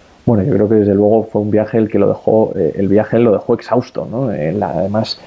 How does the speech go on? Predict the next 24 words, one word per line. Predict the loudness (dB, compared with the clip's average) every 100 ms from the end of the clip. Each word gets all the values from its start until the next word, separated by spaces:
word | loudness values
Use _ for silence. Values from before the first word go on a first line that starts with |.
| -16 -4
eh, | 0
un | 2
viaje | 0 0 0
plagado | 0 2 2 4
de |
batallas | 2 2 2 4 2 0 -2
en | -4
unas | -4 -4
condiciones | -2 -2 0 0 0 -4 -18 -20 _ -2
pésimas, | -2 0 -2 0 -2
muchas | -4 -2 0
veces | 2 0 0
en | -2
las | -2
que | -6
afloraban | -6 -2 0 0 0
las | -2
enfermedades, | -4 -2 0 2 2 0 -2 -4
y |
de | 0
Alejandro | 0 0 -2 0 0
uno | 2 2
de |
los, | 0 0